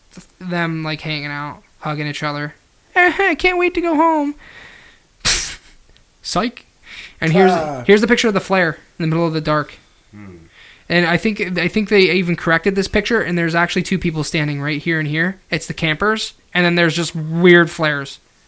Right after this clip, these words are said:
Speaker 1: This is the middle of the night. The middle of the fucking night. Oh, yeah, here's, here's those Indian markings I was telling you about. All over the fucking place.
Speaker 3: Hmm.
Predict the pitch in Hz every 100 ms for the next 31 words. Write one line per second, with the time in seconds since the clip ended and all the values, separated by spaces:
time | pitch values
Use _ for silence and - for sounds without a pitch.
0 | - 208 269 302 294 285 247 254 190 -
1 | _ _ _ _ _ _ _ _ - 170
2 | - 254 233 214 233 208 202 190 143 -
3 | - - - _ _ _ _ _ _ _
4 | - - - _ - 185 190 160 185 180
5 | 208 196 185 160 165 170 180 185 180 180
6 | 190 190 185 202 208 202 202 180 - -
7 | _ _ _ _ _ _ _ - 180 180
8 | 156 143 147 143 139 135 - - _ _
9 | _ _ _ _ _ 92 82